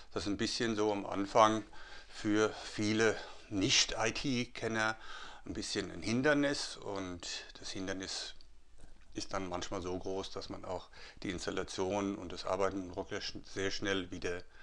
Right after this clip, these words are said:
äh, sein lässt. Deshalb soll auch dieses kleine Tutorial helfen, diese kleine Hürde zu überwinden. Sie ist gar nicht so groß, ähm, wie sie es im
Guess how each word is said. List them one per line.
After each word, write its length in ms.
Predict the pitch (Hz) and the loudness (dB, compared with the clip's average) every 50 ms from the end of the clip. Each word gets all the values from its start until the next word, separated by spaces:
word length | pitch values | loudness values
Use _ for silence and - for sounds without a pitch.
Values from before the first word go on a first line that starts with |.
| - - - - - - - - | -16 -16 -16 -16 -18 -18 -14 -10
äh, 180 | - 98 - 87 | -8 -8 -8 -8
sein 340 | - - 92 87 90 95 101 | -4 0 2 2 2 2 2
lässt. 340 | 98 101 98 95 - - - | 0 0 0 -2 -4 -6 -6
Deshalb 340 | 87 - - 92 87 85 - | -4 0 0 0 -2 -2 -6
soll 240 | - - 95 87 - | -8 -8 -6 -6 -6
auch 200 | - - - - | -8 -8 -8 -6
dieses 300 | - 92 95 120 - - | -6 -4 -4 -4 -4 0
kleine 360 | - 98 95 101 104 101 101 - - | 2 2 2 2 0 -2 -4 -8 -10
Tutorial 540 | - 107 - - 98 92 90 92 90 87 85 | -10 -10 -8 -6 -4 -4 -4 -4 -4 -6 -6
helfen, 460 | 82 87 87 92 90 - 104 101 - - - - - - - - | -6 -6 -8 -8 -6 -6 -8 -8 -8 -10 -16 -16 -16 -14 -8 -4
diese 180 | 87 87 110 | -2 -2 0
kleine 280 | 107 113 113 107 98 87 | 0 0 0 0 0 0
Hürde 240 | 92 92 - 113 - | -2 -2 -2 -4 -4
zu 200 | - - 131 - | -2 -2 -2 0
überwinden. 720 | 104 131 135 120 107 92 90 92 92 95 90 78 78 - - - | 2 2 4 4 4 4 4 4 4 4 2 0 -4 -8 -12 -12
Sie 80 | - - | -8 -8
ist 180 | 101 - - - | -6 -6 -6 -4
gar 220 | 85 80 82 85 | -4 -2 -2 -2
nicht 180 | 92 98 - - | -2 -2 -2 -2
so 140 | - 107 | -4 -6
groß, 500 | - - - 82 80 78 - - - - - - - - - - - - - - - - - - - | -6 -4 -6 -6 -6 -6 -8 -10 -10 -12 -12 -14 -14 -14 -14 -12 -12 -12 -12 -12 -14 -16 -16 -10 -6
ähm, 340 | 90 87 87 87 85 85 87 | -6 -4 -4 -4 -4 -6 -6
wie 120 | 87 87 | -8 -8
sie 120 | 87 90 | -8 -8
es 180 | 95 - - - - - | -8 -10 -10 -12 -12 -14
im 200 | 98 90 85 82 | -12 -10 -10 -12